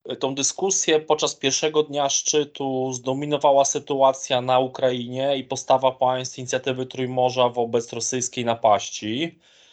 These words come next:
Wszystkie państwa zadeklarowały chęć wspierania Ukrainy, jeśli chodzi o nadanie jej oficjalnego statusu kandydata do Unii Europejskiej.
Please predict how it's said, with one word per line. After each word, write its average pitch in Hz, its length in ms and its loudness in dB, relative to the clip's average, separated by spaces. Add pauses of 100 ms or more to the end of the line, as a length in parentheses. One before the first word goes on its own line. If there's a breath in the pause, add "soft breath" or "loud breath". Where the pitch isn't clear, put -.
(220 soft breath)
Wszystkie - 360 0
państwa 170 340 2
zadeklarowały 135 1080 4
chęć 135 400 -2
wspierania 131 580 0
Ukrainy, 123 1000 -2 (120)
jeśli 110 300 -8
chodzi 123 460 2
o 113 140 6
nadanie 123 640 2 (240)
jej 123 320 2
oficjalnego 123 680 -2
statusu 120 480 -2
kandydata 120 680 2
do 113 120 2
Unii 120 280 -2
Europejskiej. 107 1040 0